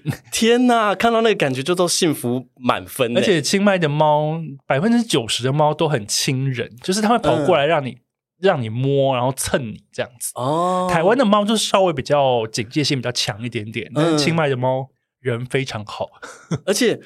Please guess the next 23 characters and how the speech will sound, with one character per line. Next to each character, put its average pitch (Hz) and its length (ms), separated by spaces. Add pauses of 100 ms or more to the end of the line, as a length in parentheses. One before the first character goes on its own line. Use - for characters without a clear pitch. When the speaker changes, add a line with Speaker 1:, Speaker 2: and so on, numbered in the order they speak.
(200)
Speaker 1:
我 135 80
觉 170 80
得 240 80
其 - 160
实 156 480
有 117 120
的 117 120
人 110 180
说， 123 280
就 117 100
是 127 320 (160)
当 147 220
你 107 140
今 127 140
天 135 120
看 131 220
这 123 60
个 117 100
城 - 280
市 127 180
到 131 220
底 87 200
是， 107 460